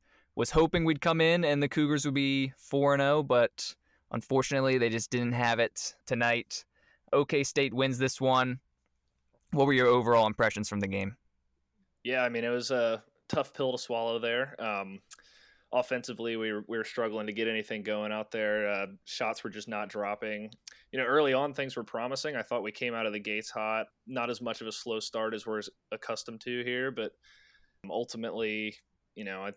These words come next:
Speaker 2: I think the, the ath-, athleticism caught up to us there, and, and they were able to dominate the boards and, uh, just get more baskets than us tonight.
Speaker 1: Yeah, it's true. We, we didn't get off to that slow start that's been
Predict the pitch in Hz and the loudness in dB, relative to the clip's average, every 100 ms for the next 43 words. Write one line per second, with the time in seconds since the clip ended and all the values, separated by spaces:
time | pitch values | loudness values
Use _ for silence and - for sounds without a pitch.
0 | - - 110 - 117 104 95 107 104 110 | -12 -10 -12 -10 -6 -4 -4 -4 -4 -6
1 | - _ - 110 - 113 113 117 110 110 | -14 _ -8 -8 -4 -6 -6 -8 -8 -10
2 | 110 - _ 123 110 110 - 113 110 - | -10 -14 _ -6 -4 -4 -6 -6 -6 -6
3 | 113 110 110 104 98 101 - 107 104 104 | -4 -2 -2 -4 -6 -16 -14 -8 -4 -4
4 | 104 104 101 104 104 104 - 98 104 107 | -2 -4 -4 -6 -4 -6 -6 -8 -6 -4
5 | 107 98 101 101 98 101 - - 104 107 | -6 -8 -10 -10 -10 -12 -12 -10 -8 -6
6 | 101 110 - - - 104 104 - 107 104 | -4 -6 -6 -14 -12 -10 -10 -10 -8 -8
7 | - _ _ _ _ _ _ _ _ _ | -8 _ _ _ _ _ _ _ _ _
8 | 120 123 120 147 - 202 175 135 131 123 | -4 0 2 0 -2 2 2 2 -2 -2
9 | 143 170 226 202 160 139 - 131 127 - | -2 0 0 2 4 4 4 2 0 0
10 | 135 123 - 120 101 113 - 120 110 110 | 0 0 2 2 2 0 -2 -2 0 -2